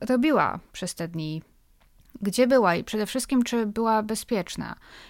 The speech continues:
Jej rodzina powie, że właśnie nawet gdy znikała, wciąż była w kontakcie telefonicznym ze swoją rodziną. Jeżeli wysłali jej na przykład wiadomość, pytając, czy wszystko w porządku,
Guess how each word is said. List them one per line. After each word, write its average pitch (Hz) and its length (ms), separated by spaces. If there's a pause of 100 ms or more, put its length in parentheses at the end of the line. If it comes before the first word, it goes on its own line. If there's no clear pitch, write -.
Jej 226 140
rodzina 240 300
powie, 247 280
że 226 100
właśnie 220 260
nawet 226 300
gdy 214 160
znikała, 226 580
wciąż 233 300
była 240 240
w 226 60
kontakcie 247 440
telefonicznym 175 680
ze 170 80
swoją 170 320
rodziną. 175 500 (580)
Jeżeli 190 240
wysłali 175 340
jej 170 100
na 165 100
przykład 170 260
wiadomość, 170 520
pytając, 170 420
czy - 120
wszystko 185 300
w - 40
porządku, 196 640